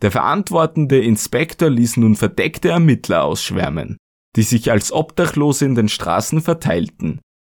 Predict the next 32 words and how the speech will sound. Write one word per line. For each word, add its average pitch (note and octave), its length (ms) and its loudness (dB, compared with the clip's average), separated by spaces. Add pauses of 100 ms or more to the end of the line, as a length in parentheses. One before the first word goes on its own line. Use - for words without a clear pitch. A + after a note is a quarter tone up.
in G#2+ 120 2
denen G2+ 320 4
die G#2 80 2
letzten C3 440 0
Entführungen A#2+ 800 2
geschahen. A#2 680 -4 (800)
Diese F#3 220 4
mussten F3+ 400 2
in D#3+ 140 2
ihre G#2+ 260 2
Rolle C#3+ 300 2
schlüpfen E3+ 600 0 (220)
und A2+ 220 0
durften A#2 420 2
nicht E3 360 -2
auffallen, E2+ 640 -4 (200)
so A2 140 -4
dass G#2 220 0
sie A2 80 -2
gezwungen D#3 640 0
waren, C#3+ 240 0
sich - 320 -4
wie G#2+ 120 -2
andere D3 540 -2
Heimatlose C3+ 720 -2
von G2+ 260 0
weggeworfenem A#2 800 0
Essen C3 460 -2
und D3 220 -2
Müll C#3 340 4
zu - 160 0
ernähren. D3 580 -2